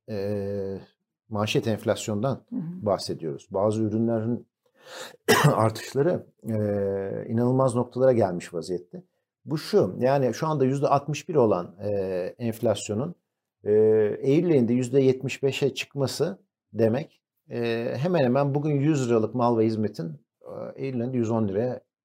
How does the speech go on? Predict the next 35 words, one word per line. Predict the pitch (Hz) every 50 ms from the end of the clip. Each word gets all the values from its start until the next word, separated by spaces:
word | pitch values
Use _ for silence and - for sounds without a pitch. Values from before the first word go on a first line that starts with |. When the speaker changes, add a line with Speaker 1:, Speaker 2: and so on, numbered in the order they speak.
| _ -
Speaker 1:
gelmesi, | 110 104 95 95 95 85 - - 82
yüz | 92 98 101
on | 110 98 95 87
beş | 87 - - -
liraya | 110 113
gelmesi | 98 98 90 90 90 87 - - 87
gibi | 80 73 73 71 _ _ _ _ _ _ _ 101
düşünün. | 98 90 - 101 87 76 - - _ _ _ _ _ _ _ -
Yani | 104 107 107 104 98 95 90 - - _ _ _ _
yüzde | - 104 107 113 123
yetmişlik | 123 123 120 117 113 - 120 110 -
yeni | 120 113 113 101
bir, | 110 101 - - -
e, | - 107 101 98 98 98 98 98 101 98 98 95 92 92 92 92 90 90 95
artış | 101 107 107 - - 110 - -
değil, | - 160 196 - - _ _ _
yüzde | - 117 120 120
on | 131 131 139 147
on | 156 160 151 123
beş | 117 107 - -
daha | 107 98 113 139 - 113
önümüzdeki | 113 117 113 107 101 104 117 110 - - 113
dört | 107 113 110 - -
beş | 127 - 120
ay | 104
içerisinde | 92 - - 98 90 - - - 101 98 113 156 208 - _ _ _ _ _ _ -
bir | 127 131
enflasyonun | 135 135 127 135 135 123 123 - 139 131 123
geleceğini | 107 104 95 85 80 82 82 78 76 78 76 - _ -
ima | 98 98 92 92 90 90 82
ediyor. | 73 69 73 80 - - _ _ _ _ _
O | - 107 123
yüzden | 139 135 143 147 139 135 117 - _ _ _ -
biraz | 131 127 147 147 135 117 - - _
enflasyon | - 135 135 - - 143 127 - - 135 131 120